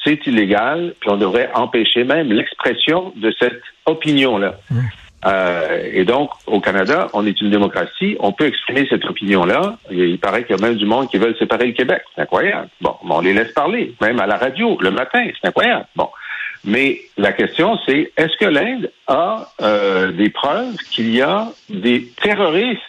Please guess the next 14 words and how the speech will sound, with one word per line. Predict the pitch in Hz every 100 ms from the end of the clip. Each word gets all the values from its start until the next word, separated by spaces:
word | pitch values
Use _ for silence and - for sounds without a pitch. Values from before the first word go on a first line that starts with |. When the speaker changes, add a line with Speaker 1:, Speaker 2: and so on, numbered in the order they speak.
| - - _ _ _ _ -
Speaker 1:
euh, | 101 95 90 82 82 76 - - - -
sikhs, | - - - - - _ -
khalistanais | - 104 113 - 101 117 120 - - _ -
au | -
Canada | - 98 90 92 156 233 - - - _ _
et | 127 123
que, | 120
euh, | 151 180 196 - 107 98 95 92
le, | 92 95 85 87 -
le, | 87 80
le, | - - - _ - -
la | 78 76
police | - 113 120
canadienne | 101 87 101 156 185 120